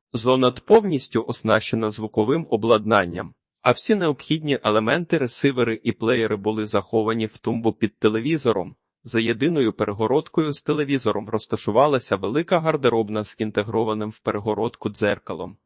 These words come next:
У вбиральні є багато місця для розвішування одягу на плічка, окремі полиці під взуття і висувні полиці для зберігання аксесуарів.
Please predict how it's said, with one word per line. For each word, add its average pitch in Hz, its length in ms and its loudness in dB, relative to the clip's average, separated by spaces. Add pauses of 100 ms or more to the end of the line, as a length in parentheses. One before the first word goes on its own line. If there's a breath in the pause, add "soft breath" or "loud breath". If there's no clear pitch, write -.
(140)
У 117 120 0
вбиральні 107 560 2
є 113 140 2
багато 110 440 2
місця 139 420 -2
для 104 200 0
розвішування 107 800 -4
одягу 113 420 2
на 113 120 -2
плічка, - 560 -8 (100)
окремі 131 440 -2
полиці 123 480 0
під - 240 -4
взуття 107 500 -4 (100)
і 110 100 -2
висувні 113 500 -2
полиці 156 460 0
для 107 200 0
зберігання 117 800 0
аксесуарів. 90 920 -8